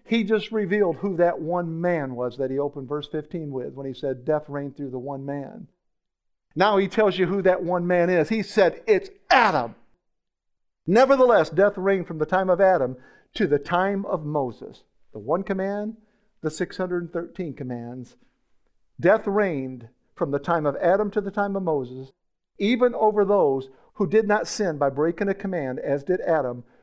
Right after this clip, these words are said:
who is the pattern of the one to come. Next scriptures. I love this. "But the gift is not like the trespass." It doesn't work exactly the same way, friends. "For if the many died by the trespass of the one man," that's Adam,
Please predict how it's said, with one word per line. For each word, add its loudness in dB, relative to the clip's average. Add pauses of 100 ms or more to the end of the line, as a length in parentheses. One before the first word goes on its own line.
(140)
who 2
is -2
the 0
pattern -2
of -14
the -4
one -6
to 0
come. -8 (160)
Next -10
scriptures. -18 (720)
I -2
love -4
this. -4 (160)
"But 0
the 0
gift -4 (100)
is 2
not 0
like -2
the -8
trespass." -12
It -10
doesn't -2
work -4
exactly -6
the -4
same -4
way, -6
friends. -10 (920)
"For 6
if 0
the 4
many 2
died 0 (320)
by 4
the 4
trespass -2 (120)
of 0
the 2
one -2
man," -6
that's -2
Adam, -4